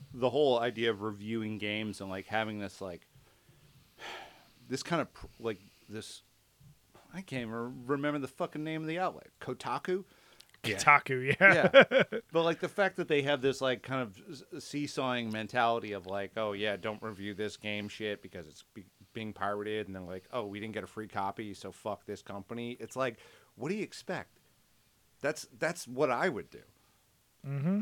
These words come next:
Speaker 1: And I'm a fucking idiot. So,
Speaker 3: <laughs>
Speaker 1: that, I, I don't know, like, reviewing is a weird thing to begin with. Like, it needs to, to me, it needs to be fun or it needs to be, like, extremely engaging.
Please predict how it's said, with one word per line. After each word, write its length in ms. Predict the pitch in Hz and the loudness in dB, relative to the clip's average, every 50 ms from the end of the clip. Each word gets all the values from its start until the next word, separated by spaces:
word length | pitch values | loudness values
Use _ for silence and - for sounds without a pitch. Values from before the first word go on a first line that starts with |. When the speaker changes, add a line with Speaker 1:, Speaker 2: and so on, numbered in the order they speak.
| - | 2
Speaker 1:
And 260 | - 147 147 139 135 135 - _ _ | 2 2 2 2 -2 -6 -10 _ _
I'm 180 | - 131 151 180 | -8 -6 -4 -4
a 60 | 135 | -6
fucking 440 | - - - - 156 151 - 113 123 | -8 -10 -10 -8 -8 -8 -6 -6 -6
idiot. 340 | 156 165 123 80 - - - _ _ _ _ _ _ _ _ _ - | -4 -4 -6 -8 -12 -16 -20 _ _ _ _ _ _ _ _ _ -18
So, 600 | - - 160 143 135 131 127 127 123 123 123 123 - - - _ _ _ - - _ _ _ _ _ _ | -6 2 4 6 8 8 8 6 6 4 4 4 2 0 0 _ _ _ -20 -20 _ _ _ _ _ _
Speaker 3:
<laughs> 680 | - - - - - - - - _ _ _ _ - - | -20 -20 -20 -20 -20 -20 -20 -20 _ _ _ _ -10 -4
Speaker 1:
that, 180 | 143 147 - - | -4 -4 -4 -4
I, 140 | 107 117 120 - - - - | -6 -8 -8 -10 -12 -4 0
I 100 | 139 160 | 2 4
don't 100 | 214 233 | 4 4
know, 120 | 185 151 147 | 4 2 2
like, 240 | 143 156 151 127 - - - - - - - _ _ _ _ _ _ _ _ _ _ _ _ _ _ _ _ _ _ _ _ _ _ _ _ _ _ _ _ _ _ _ 202 214 - - | 2 0 0 -2 -4 -14 -18 -18 -18 -20 -20 _ _ _ _ _ _ _ _ _ _ _ _ _ _ _ _ _ _ _ _ _ _ _ _ _ _ _ _ _ _ _ -20 -20 -14 -2
reviewing 600 | 151 147 175 165 135 160 196 240 247 226 202 185 | 4 4 4 4 4 2 0 2 4 4 4 4
is 140 | 160 127 - | 4 2 2
a 60 | 127 | 0
weird 340 | 123 113 131 135 131 117 - | 0 2 4 4 4 4 2
thing 180 | - 120 110 98 | 0 -2 -2 -2
to 60 | 82 | -4
begin 320 | - 92 - 120 117 92 | -8 -6 -4 -4 -2 -2
with. 240 | - - - - - | -4 -8 -14 -8 -4
Like, 180 | 107 110 - - | -2 -2 0 0
it 100 | 156 165 | 0 2
needs 240 | 170 190 220 - - | 2 2 2 2 0
to, 100 | 139 151 147 | -2 -4 -4
to 160 | - - 147 | -4 -2 0
me, 160 | 160 208 208 | 0 2 2
it 60 | 147 | 2
needs 160 | 131 147 147 135 | 2 2 0 0
to 40 | 127 | -2
be 100 | 127 113 | -4 -4
fun 400 | - - - 120 127 139 143 139 | -2 0 2 4 4 4 4 2
or 140 | 139 123 | 0 0
it 40 | 117 | -2
needs 140 | 117 117 98 | -2 -2 -4
to 40 | 104 | -4
be, 60 | 110 | -4
like, 180 | 95 87 82 - | -4 -4 -6 -8
extremely 440 | 87 - - - 143 160 175 160 127 | -12 -16 -10 -6 -4 -2 0 0 0
engaging. 420 | 107 90 98 95 92 - 98 104 | 0 -2 -2 -4 -4 -4 -6 -10